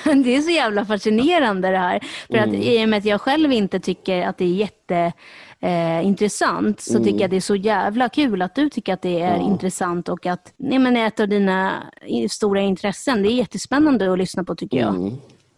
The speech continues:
Speaker 1: Jag vill bara säga så här, varför jag inte f-, frågar så många frågor nu,
Speaker 2: Mm.
Speaker 1: eh, kring, kring det här ämnet så är det för att, ehm, det blir väldigt invecklat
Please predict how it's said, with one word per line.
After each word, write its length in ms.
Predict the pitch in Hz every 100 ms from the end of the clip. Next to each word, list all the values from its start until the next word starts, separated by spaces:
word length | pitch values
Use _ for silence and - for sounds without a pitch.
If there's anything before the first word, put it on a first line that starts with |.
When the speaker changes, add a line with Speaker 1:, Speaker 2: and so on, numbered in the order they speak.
| _ _ 247
Speaker 1:
Jag 80 | 233
vill 120 | 247
bara 280 | 254 240 233
säga 320 | 247 226 226
så 120 | -
här, 100 | 208
varför 300 | 202 226 220
jag 100 | 226
inte 240 | 247 -
f-, 160 | 226 214 - -
frågar 420 | - 247 220 220
så 120 | 240 233
många 200 | 214 214
frågor 460 | - 254 233 285
nu, 320 | 214 180 226 233 - -
Speaker 2:
Mm. 140 | 247
Speaker 1:
eh, 260 | 214 208 202
kring, 440 | 202 214 202 226
kring 260 | 220 226 208
det 60 | 202
här 140 | 202
ämnet 500 | - 226 214 254 262
så 120 | -
är 100 | 220
det 80 | 202
för 120 | -
att, 220 | 196 196 - - - -
ehm, 340 | 220 214 220 - -
det 180 | - 240
blir 140 | 226 247
väldigt 340 | 254 226 214
invecklat 720 | 262 240 233 302 - 277 277